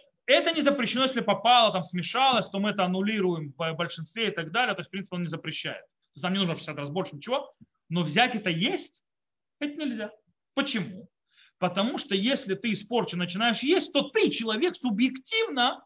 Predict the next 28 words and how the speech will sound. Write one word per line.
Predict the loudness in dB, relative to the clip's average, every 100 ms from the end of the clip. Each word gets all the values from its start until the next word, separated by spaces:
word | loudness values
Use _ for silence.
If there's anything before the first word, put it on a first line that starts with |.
| _ _ _ _ _ _ _ _ _ 2
признал | 2 6 6 8
это | 8
едой. | 8 10 10 8 -2 _ _ _ _ _ _ _ _ _ _ _ _ _ _ _ _
Поэтому | 4 4 2
ты | -2
сделал | -2 -2
это | 0
еду | 0 2
назад. | 2 0 -2 -8 _ _ _ _ _ _ _
И | 2
поэтому | 4 4 2
запрещено. | 0 0
Но | 2
это |
запрет | 2 2 2
мудрецов, | 2 0 -4 -6
конечно. | -12 -14 -8
И | -6
так | 2 4 2
установлено | -2 -2 2 4
Аллаху | 2 0 -6 -4 -2 0 -2 -4 -8 -12 -18 -20 -8
при | -4
Магадим, | -2 -2 0 2 2 0
при | -6
Тор, | -2 2 2 0
Машнабура | -8 -10 0 2
так | 2
написал. | -2 -8 -6 -6 -6